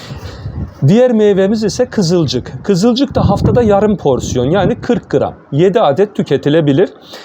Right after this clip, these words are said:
Sitratı yükseltip yine oksalatı azaltarak ürik asit taşlarının azalmasına ve tedavisinde yardımcı olabiliyor.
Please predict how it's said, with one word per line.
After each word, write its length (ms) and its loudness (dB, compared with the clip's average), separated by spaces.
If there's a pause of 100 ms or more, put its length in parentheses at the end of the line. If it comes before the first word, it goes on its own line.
Sitratı 580 -2
yükseltip 760 0
yine 160 2
oksalatı 600 -2
azaltarak 600 0
ürik 280 0
asit 300 -2
taşlarının 600 0 (220)
azalmasına 760 0
ve 120 0
tedavisinde 760 0 (240)
yardımcı 460 0
olabiliyor. 500 0